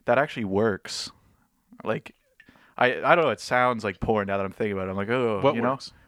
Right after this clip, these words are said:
Speaker 1: Like that name. I
Speaker 2: Oh,
Speaker 1: never
Speaker 2: yeah, no, yeah, totally, totally.
Speaker 1: never even gave its, like, nuances a, I never even thought about that.
Speaker 2: <laughs>
Speaker 1: Like, now I'm thinking, like,
Speaker 2: Oh, man.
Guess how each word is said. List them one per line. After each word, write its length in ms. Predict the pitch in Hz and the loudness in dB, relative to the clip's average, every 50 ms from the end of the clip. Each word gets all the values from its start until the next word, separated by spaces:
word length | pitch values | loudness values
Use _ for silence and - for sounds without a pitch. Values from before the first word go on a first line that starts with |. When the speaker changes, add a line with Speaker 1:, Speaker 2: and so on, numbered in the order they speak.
| _ - | _ -6
Speaker 1:
Like 100 | 170 175 | 0 2
that 160 | - 190 143 | 2 2 2
name. 280 | 139 151 160 131 107 98 | 0 -2 -2 -2 -2 0
I 80 | 101 | 0
Speaker 2:
Oh, 20 | 107 | 4
Speaker 1:
never 200 | - 247 254 254 | 4 4 4 4
Speaker 2:
yeah, 80 | 247 220 | 2 2
no, 140 | 196 233 202 | 0 0 0
yeah, 140 | 175 190 180 | 2 2 0
totally, 340 | - - 165 180 170 120 92 | 0 0 0 0 0 -2 -6
totally. 180 | - - 151 196 | -2 2 4 4
Speaker 1:
never 120 | 185 175 | 4 2
even 160 | 165 147 127 | 0 -2 -2
gave 240 | 110 127 123 123 117 | 0 2 2 2 0
its, 160 | 117 - - - | -2 -4 -2 -2
like, 140 | 107 98 | -2 -2
nuances 720 | 98 98 104 107 113 113 113 104 101 - - - 107 95 98 | 0 -2 0 0 2 2 0 0 -2 -4 -4 -6 -6 -2 0
a, 320 | 98 95 95 95 - - - _ _ _ _ _ - - | 0 0 0 -2 -4 -6 -10 _ _ _ _ _ -4 -4
I 100 | 113 113 | -2 0
never 180 | 117 107 101 98 | 0 -2 -2 -2
even 200 | 92 95 92 - | -4 -4 -6 -6
thought 240 | - 123 123 131 123 | -2 -2 0 0 0
about 260 | 95 95 95 95 - | -2 -4 -6 -6 -4
that. 260 | 104 101 95 98 - - - - - - _ - | -4 -4 -2 -4 -6 -10 -16 -20 -20 -20 _ -10
Speaker 2:
<laughs> 60 | - - - - - - - - - - - - | -6 -6 -4 -4 -6 -8 -10 -14 -14 -14 -12 -2
Speaker 1:
Like, 240 | - 127 123 - 123 | 0 0 2 2 4
now 200 | 135 147 180 196 | 4 6 6 6
I'm 160 | 180 151 127 | 4 2 0
thinking, 320 | - 147 131 - 135 117 | -2 -4 -4 -2 -4 -2
like, 200 | 110 107 104 - - | 0 0 -2 -2 -2
Speaker 2:
Oh, 220 | 151 147 135 123 | -2 0 0 0
man. 460 | 117 120 123 127 131 131 131 131 120 | -2 -4 -4 -2 -2 -2 -4 -6 -12